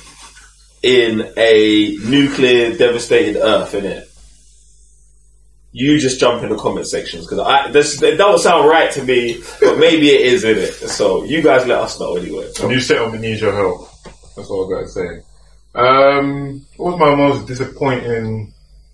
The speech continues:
Speaker 2: trailer? I wanna go with Halo, because it showed us worlds, it showed us a desert, it showed us Greenland, it showed us new textures and this, that, and the other, four K-ness. That's what the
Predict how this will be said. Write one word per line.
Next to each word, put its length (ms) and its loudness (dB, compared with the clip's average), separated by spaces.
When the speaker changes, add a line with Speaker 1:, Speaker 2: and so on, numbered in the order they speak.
Speaker 2:
trailer? 380 -2
I 80 -4
wanna 180 2
go 120 4
with 200 -14
Halo, 480 -2
because 640 -2
it 140 -12
showed 320 4
us 400 0
worlds, 540 2
it 80 -6
showed 160 0
us 120 2
a 120 -8
desert, 560 4
it 60 -6
showed 300 2
us 480 -2
Greenland, 640 0
it 60 -6
showed 420 2
us 240 -12
new 280 0
textures 580 0
and 80 -6
this, 100 -2
that, 140 -2
and 60 2
the 60 4
other, 80 -4
four 300 -2
K-ness. 600 0
That's 220 -6
what 160 -6
the 340 0